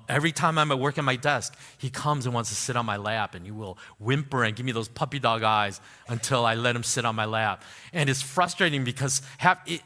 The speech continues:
I can't balance him easily on my lap, so I'm holding with one arm and I'm typing with the other hand, and it just doesn't work. And the truth is,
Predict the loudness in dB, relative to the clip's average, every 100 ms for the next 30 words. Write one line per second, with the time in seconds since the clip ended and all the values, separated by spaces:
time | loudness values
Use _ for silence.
0 | -4 0 0 2 0 0 2 2 2 0
1 | 0 0 0 2 2 2 2 4 4 2
2 | -6 -12 -8 -6 -8 -4 -2 0 0 0
3 | 2 2 2 0 2 0 2 0 0 0
4 | 0 0 -2 -4 -6 -8 -10 -14 -20 -6
5 | 0 0 2 0 -2 -4 -2 0 0 2
6 | 2 0 -2 -4 -4 -4 0 0 0